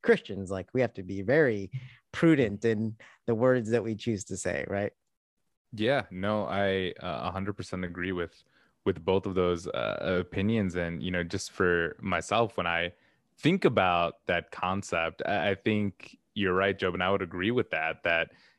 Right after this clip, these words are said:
Speaker 2: you have to defend the ability to, to speak falsehoods. I think,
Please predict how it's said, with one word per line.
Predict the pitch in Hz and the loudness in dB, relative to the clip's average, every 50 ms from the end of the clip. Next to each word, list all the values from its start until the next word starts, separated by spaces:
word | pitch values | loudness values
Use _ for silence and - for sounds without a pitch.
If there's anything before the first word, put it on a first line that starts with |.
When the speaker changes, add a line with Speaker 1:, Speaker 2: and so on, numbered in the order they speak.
| _ - | _ -6
Speaker 2:
you | 90 90 98 | -4 -2 0
have | 104 98 95 113 - - - | 2 2 2 2 0 -2 0
to | 117 110 110 104 | 4 4 6 6
defend | 98 104 - - 104 101 131 | 4 2 4 4 4 4 4
the | 107 104 | 4 4
ability | 110 90 113 110 104 110 113 113 110 107 | 4 6 6 6 8 8 6 6 6 6
to, | 104 104 107 | 8 6 6
to | - - - - 113 | 4 2 0 0 0
speak | - - - - 107 95 - | 0 0 2 0 0 0 0
falsehoods. | - - 90 107 135 135 - - 95 87 | 0 4 6 6 6 6 4 2 4 4
I | 104 | 4
think, | 107 - 196 202 180 - - | 6 8 6 6 6 2 -2